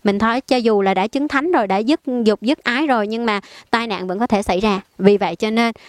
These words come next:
hoặc là thậm chí hôm trước mình có nghe câu chuyện cô kể là có một tỳ kheo ni Suba mà có đôi mắt đẹp quá đó. Vì đôi mắt đẹp quá mà đi khất thực mà bị người ta cứ quấy phá hoài, cứ đi theo lẻo đẻo rồi cứ trêu ghẹo. Cô này cũng đã chứng thánh rồi cho nên cô móc mắt cô cho luôn.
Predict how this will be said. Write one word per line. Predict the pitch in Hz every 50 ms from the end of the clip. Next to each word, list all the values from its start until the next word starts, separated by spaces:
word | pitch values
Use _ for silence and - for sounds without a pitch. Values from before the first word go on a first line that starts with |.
| - -
hoặc | - 226 - 233
là | 214 208
thậm | - 208 202 208
chí | - 285
hôm | 339 320 277
trước | - 330 339 339
mình | 247 214
có | - 269
nghe | 294 311 269 254
câu | - 262
chuyện | 247 - 208 185 202
cô | - 247 240
kể | - 220 190 185 240
là | 294 254
có | - - 247
một | 294 302 240 202 -
tỳ | - 220 208
kheo | - 254 262
ni | 254 254 254
Suba | - - 277 269 247 247 247 247
mà | 254 247
có | - 269
đôi | 269 269 269
mắt | 277 339 392 -
đẹp | 254 233 202 -
quá | - 269 339 415
đó. | 427 440 - _ _ _ - - - - - _ -
Vì | 247 262
đôi | 269 277 294
mắt | 311 403 -
đẹp | - 269 247 233 - -
quá | 285 320 415 523 508 480 403
mà | 302 254 240 247
đi | 233 285 294
khất | - - 440 _
thực | - 320 - -
mà | 240 233 226
bị | 214 214 208 233
người | 254 262 240
ta | - 277 285
cứ | - 330 311
quấy | 311 311 339 440 -
phá | - 311 359 415 349
hoài, | 311 269 262 247 247 247 247 247
cứ | 247 - 330
đi | 294 311 294
theo | - 294 302 294 285 294
lẻo | 233 208 226 311
đẻo | 269 349 - 185 262 320
rồi | 339 254
cứ | - - 330 -
trêu | - 311 320 311 311 269
ghẹo. | 240 202 185 208 233 - - - - _ _ _ _ _ _ _ -
Cô | - 269 285 285
này | 277 247 226
cũng | 220 - 220 254 277
đã | 247 220 262
chứng | - 302 311 339
thánh | - 320 311 415
rồi | 427 285
cho | - 285
nên | 269 277 269
cô | - 269 269
móc | 262 294 - -
mắt | 302 311 - _
cô | - 269
cho | - 269 269 269
luôn. | 269 269 269 285